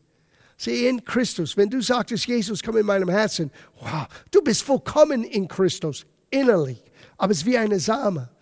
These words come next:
Diese Vollkommenheit muss wachsen, muss eine Erfahrung erleben, muss sichtbar sein für andere Menschen um dich herum. Und so das Potenzial als Christ, als Nachfolger Christi,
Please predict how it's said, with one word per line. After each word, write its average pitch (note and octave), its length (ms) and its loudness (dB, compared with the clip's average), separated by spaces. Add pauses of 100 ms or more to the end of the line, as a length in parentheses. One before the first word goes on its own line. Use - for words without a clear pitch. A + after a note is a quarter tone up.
(280)
Diese G#3 260 0
Vollkommenheit A3+ 720 2
muss G#3 280 0 (200)
wachsen, F3 580 -4 (200)
muss G#3 380 0
eine G#3+ 180 4
Erfahrung A3+ 600 2
erleben, F#3 460 2 (180)
muss - 440 2
sichtbar C#4 500 0
sein F#3 320 0
für - 220 -4
andere A#3+ 220 0
Menschen G3+ 380 -4
um E3 140 -6
dich D#3+ 240 -4
herum. F#3+ 400 -6 (1120)
Und - 80 -8
so G#3 100 2
das G3 160 -2
Potenzial A#3 920 -4 (920)
als G#3 360 4 (400)
Christ, C#4 460 0
als F3 200 -4
Nachfolger C4+ 480 -2
Christi, - 600 -6